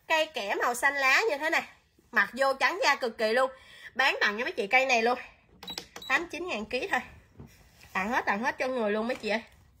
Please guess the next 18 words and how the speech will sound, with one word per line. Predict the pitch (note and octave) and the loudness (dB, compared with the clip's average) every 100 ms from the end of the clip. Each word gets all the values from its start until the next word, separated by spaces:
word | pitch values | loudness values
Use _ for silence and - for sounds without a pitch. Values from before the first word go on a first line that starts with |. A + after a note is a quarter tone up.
| _ _ _ _ - | _ _ _ _ 0
Quên | B3 B3 | 4 6
nữa, | A#3+ | 6
lên | C#4+ B3 B3 | 4 4 4
nói | C#4+ | 4
lên | D#4 B3 | 4 4
lại | F3+ A3+ | 2 -2
tiếp | E4+ | -4
mưa | C4+ A#3+ A3+ | 0 2 2
mà | |
quên. | G3 G#3 A3+ - _ - _ _ _ _ - - - - - - - - | 2 2 0 -4 _ -20 _ _ _ _ -20 -20 -14 -12 -14 -18 -20 -6
Ok, | - C#4 C#4 D4 C#4+ | 0 2 6 6 6
cây | C#4 | 2
tuyết | D#4+ - | 2 0
si | G4 | 0
kẻ | D4+ A#3+ F#3 D4 | -2 -2 0 2
nè | F#4+ | 2
mấy | B3 | 2
chị. | B3 | 0